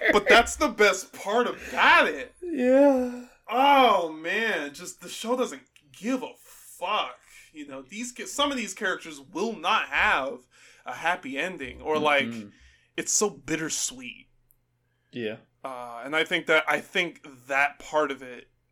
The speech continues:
Speaker 1: is the best part about the show. It's very bittersweet in a lot of aspects.
Speaker 2: Mm-hmm.
Speaker 1: Uh, you're not supposed to feel good.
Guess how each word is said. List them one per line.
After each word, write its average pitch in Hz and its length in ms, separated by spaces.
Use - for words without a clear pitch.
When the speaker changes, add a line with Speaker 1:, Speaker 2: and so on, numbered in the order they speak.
Speaker 1:
is 165 360
the 143 100
best 139 340
part 135 220
about 120 240
the - 60
show. 131 360
It's - 160
very 165 280
bittersweet 131 960
in 135 60
a 131 80
lot 123 240
of 123 80
aspects. - 760
Speaker 2:
Mm-hmm. 110 240
Speaker 1:
Uh, 131 200
you're 131 180
not 180 180
supposed - 420
to 147 40
feel 156 400
good. - 400